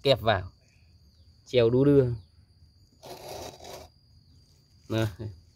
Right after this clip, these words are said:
Nó như một cái hồ lô. Đây, các bạn nhìn. Cây chuối mà nhìn như cái hồ lô đây các bạn nhé.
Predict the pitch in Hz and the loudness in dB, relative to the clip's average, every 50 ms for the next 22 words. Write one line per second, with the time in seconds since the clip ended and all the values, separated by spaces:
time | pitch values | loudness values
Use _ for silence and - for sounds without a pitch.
0 | _ _ _ _ _ _ _ _ _ _ _ _ - 110 123 135 147 151 151 127 | _ _ _ _ _ _ _ _ _ _ _ _ -8 -2 0 2 2 2 2 0
1 | 123 131 147 139 135 131 131 127 113 - _ - 110 107 101 - _ 104 104 120 | 2 4 6 8 8 8 8 6 4 -2 _ -14 -12 -12 -12 -14 _ -14 -12 -12
2 | 120 110 117 117 104 92 87 78 - _ _ - _ _ - _ _ _ _ - | -12 -10 -8 -8 -8 -8 -10 -14 -20 _ _ -20 _ _ -20 _ _ _ _ -20
3 | - - _ _ - 113 113 110 113 113 120 135 151 156 156 156 143 123 123 127 | -20 -20 _ _ -6 -6 -4 -2 -2 -2 0 0 0 0 0 0 0 0 0 -2
4 | 123 113 117 135 120 113 110 110 107 110 110 107 107 123 - - 113 120 | -2 -2 -2 -2 0 0 2 2 0 -2 -4 -4 -6 -6 -4 -4 -4 -6